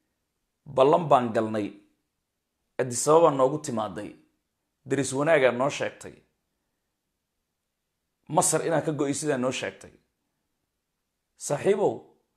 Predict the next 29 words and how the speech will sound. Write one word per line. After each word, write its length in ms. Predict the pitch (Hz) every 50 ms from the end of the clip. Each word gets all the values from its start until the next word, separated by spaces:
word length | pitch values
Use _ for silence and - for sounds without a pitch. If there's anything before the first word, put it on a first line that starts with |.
| _ _ _ _ 127
daynuunay 840 | 127 139 151 156 160 170 185 214 226 202 170 139 117 98 95 - - - _ _ _ _ _ _ _ _ _ _ _ _ _ _ -
in 100 | 180 190
Masar 360 | 185 180 202 196 - 190 170
aad 220 | 143 - 139 - -
u 60 | 202
soo 220 | - - 165 151 143
wadid, 360 | 143 139 131 156 190 190 - - _ _ _ _ _ _ _ _ _ _ _ -
Al-Shabaabna 680 | 139 139 - - 151 160 185 185 165 156 139 113 -
ciidan 400 | - 180 190 175 160 143 - -
uu 140 | 135 139 120
idin 260 | 131 156 202 240 214
yahay, 280 | 175 139 120 104 107 - - _ _ _ _ _ _ _ _ -
waan 180 | 165 160 151
haynaa," 300 | 143 135 123 127 127 120
baa 100 | 117 113
la 80 | 98 -
yidhi. 160 | 104 - _ _ _ _ _ _ _ _ _ _
"Waa 100 | 131 135
kaa 160 | - 135 135
horreynaa." 420 | 131 120 - 104 90 78 78 82 - - _ _ _ _ _ _ _ _ _ _ _ _ _ _ _ _ _ _ -
Waxaa 180 | 123 127 147
lagu 200 | 156 165 180 233
yidhi, 460 | 233 190 139 120 101 101 - - - _ _ _ - - _ _ _ _ _ _ _ _ _ _ _ _ _ _ _ _ _ _ _ _ _ -
lacagtii 520 | 127 135 - 160 180 - - 156 160 151 123 104 - _ _ _ _ _ _ _ _ _ _ -
isbitaalka 580 | 110 120 127 135 - 190 185 175 - - 127
iyo 160 | 104 131 127
garoonka 360 | 127 147 165 180 170 - - 143
lagu 200 | 139 156 180 202
dhisaayey, 480 | 202 220 - - 135 110 95 92 -